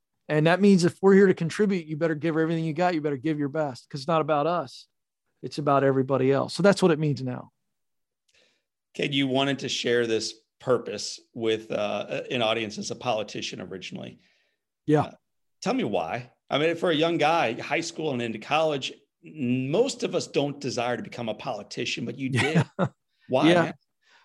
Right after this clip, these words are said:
Speaker 1: Well, uh, again, back to, I'm ten years of age, nineteen eighty-four,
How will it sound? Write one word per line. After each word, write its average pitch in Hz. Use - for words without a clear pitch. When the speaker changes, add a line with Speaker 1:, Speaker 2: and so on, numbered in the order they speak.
Speaker 1:
Well, 196
uh, 180
again, 180
back 175
to, 175
I'm 160
ten 190
years 175
of 151
age, 165
nineteen 170
eighty-four, 165